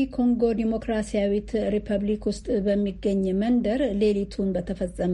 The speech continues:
ጥቃት ቢያንስ አስር ሰዎች መገደላቸው ተገለጸ። ከዩጋንዳ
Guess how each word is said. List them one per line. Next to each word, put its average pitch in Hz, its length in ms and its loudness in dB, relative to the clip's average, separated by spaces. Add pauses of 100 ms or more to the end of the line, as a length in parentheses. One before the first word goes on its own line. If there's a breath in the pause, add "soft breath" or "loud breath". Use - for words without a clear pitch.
(160)
ጥቃት 233 440 -2
ቢያንስ 202 400 0
አስር 196 400 -4
ሰዎች 175 460 -2
መገደላቸው 196 880 -2
ተገለጸ። 147 540 -2 (840 loud breath)
ከዩጋንዳ 196 640 2